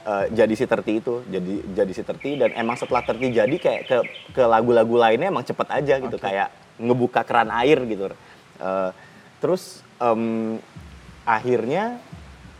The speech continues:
Speaker 1: kita ngerasa kalau dekat itu lebih ke terapi dengan cara marah gitu.
Speaker 2: Oke.
Speaker 1: Kalau Hondo tuh terapi dengan cara acceptance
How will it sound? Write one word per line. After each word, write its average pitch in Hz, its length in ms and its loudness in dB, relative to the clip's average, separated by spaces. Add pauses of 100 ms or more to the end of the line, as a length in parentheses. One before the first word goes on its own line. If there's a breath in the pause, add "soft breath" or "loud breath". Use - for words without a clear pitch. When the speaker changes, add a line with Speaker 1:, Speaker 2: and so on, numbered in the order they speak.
(140)
Speaker 1:
kita 156 180 -2
ngerasa 180 540 0 (1400)
kalau 117 320 6
dekat 117 420 -2
itu 117 340 -2 (440)
lebih 120 400 0 (160)
ke 113 400 0
terapi 110 640 -2 (100)
dengan 110 380 -2
cara 101 560 0 (580)
marah 107 400 0
gitu. 117 240 -10
Speaker 2:
Oke. 135 140 -12
Speaker 1:
Kalau 113 500 2
Hondo 120 320 0
tuh 196 140 -2
terapi 135 400 -2
dengan 110 480 -6 (320)
cara 110 320 -2
acceptance 107 560 -8